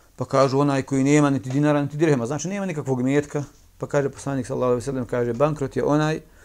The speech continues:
koji dođe na sudnji dan sa namazom, sa postom, sa zekatom”, a kaže: „Ono ga je opsovao, ono ga je udario, ono ga je uvrijedio,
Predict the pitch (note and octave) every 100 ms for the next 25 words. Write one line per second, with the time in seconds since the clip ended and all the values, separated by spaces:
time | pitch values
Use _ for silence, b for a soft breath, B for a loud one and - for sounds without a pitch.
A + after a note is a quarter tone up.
0 | b b b b - C#3+ D3 E3 C#3+ B2+
1 | D3+ C#3 B2 C3+ D3 D3 - - _ b
2 | b b b b _ - D3 C#3 C#3+ D3+
3 | D3+ D3+ D3+ - _ _ _ _ _ _
4 | - C#3 E3 D#3+ - D#3 D3 - - C#3
5 | C3 C3+ C#3 C#3+ C#3 D3 D3+ _ - _
6 | _ _ _ - C#3+ D#3 D3 C#3 D#3 C#3+
7 | C#3 C3+ D#3 - C#3 C#3 D3 D3 - D3
8 | C#3 C3 B2+ D3+ C#3 C3+ C#3 C3 - _
9 | D3+ C#3+ B2+ C3 C3 B2 C3 D3 D3 C3+